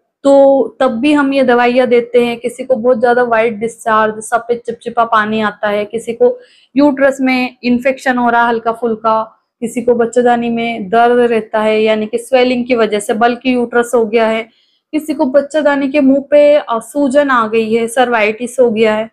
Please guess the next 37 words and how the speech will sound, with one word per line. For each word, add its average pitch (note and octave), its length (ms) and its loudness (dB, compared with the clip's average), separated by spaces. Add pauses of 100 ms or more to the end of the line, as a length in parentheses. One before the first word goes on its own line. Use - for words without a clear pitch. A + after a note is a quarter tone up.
ठीक C4 180 -6
है, F3+ 140 -4 (560)
तो C#4+ 160 4
भी D4 380 0
ये C#4 60 2
दवाइयाँ A#3 460 0
रिकमेंड C#4+ 480 0
की A#3 120 -2
जाती F#3 340 -2
है। A#4 100 2
इनके C#4 360 0
साथ C4 460 0
में D#4 340 -2
कुछ E4+ 200 -8
और C#4+ 300 2
भी E4+ 120 0
मेडिसिन C#4 500 0
से C4 200 2
ऐड A3+ 220 -4
की A#3+ 100 -4
जाती G#3+ 320 -2
है, E4+ 100 2
ऐसा D4 200 -2
नहीं D#4 180 0
कि D#4+ 120 -4
सिर्फ D#4 260 -4
एक A#3+ 200 0
दवाई A#3+ 260 2
लेने B3+ 260 0
से C4 140 -14
सब - 260 -8
कुछ B3+ 220 -4
ठीक B3 200 -4
हो A#3 60 4
जाएगा। G3 380 0 (520)
But E4+ 100 2 (140)
हाँ, - 340 0